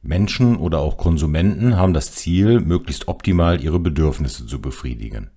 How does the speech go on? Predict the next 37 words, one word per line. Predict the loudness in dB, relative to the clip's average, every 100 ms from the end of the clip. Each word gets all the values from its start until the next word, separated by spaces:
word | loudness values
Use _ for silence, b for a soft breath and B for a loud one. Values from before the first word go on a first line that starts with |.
| -6
Unternehmen | -4 -2 0 2 4 4 2 0
haben | 0
das | 0 -2
Ziel, | -4 2 4 4 2
ihre | 0 2
Leistungen | 2 2 0 -4 -4
zu | -6 -10
optimieren. | -12 -10 -8 -6 -8 -10 -14 -4
Zur | 0
Befriedigung | 2 0 0 2 2 4 6 4 2
ihrer | -2 -2 -2
Bedürfnisse | 2 4 4 2 2 2
benötigen | 2 2 0 0 -2 0
Menschen | 0 0 2 0
Güter. | 2 -2 -2 -6 -8 -10
Soweit | -4 4 4 4
es | 0
sich | 0
dabei | 0 2 4
nicht | 2 0 -4
um | -8
freie | -6 0 4 4 2
Güter | -4 -4 -2 0
handelt, | 0 0 0
sondern | 0 0 -2
um | 0
wirtschaftliche | 2 2 0 -2 -6 -6
Güter, | -4 -4 2 2 2 B B
sind | -4 0
Menschen | 0 0 0
dann | 0 -2
gezwungen, | -4 -2 0 2 2
Geld | 0 0 0
für | -4
diese | -4 -4 -2
Güter | -2 0 0
auszugeben. | 0 -4 -6 -12 -12 -12 -14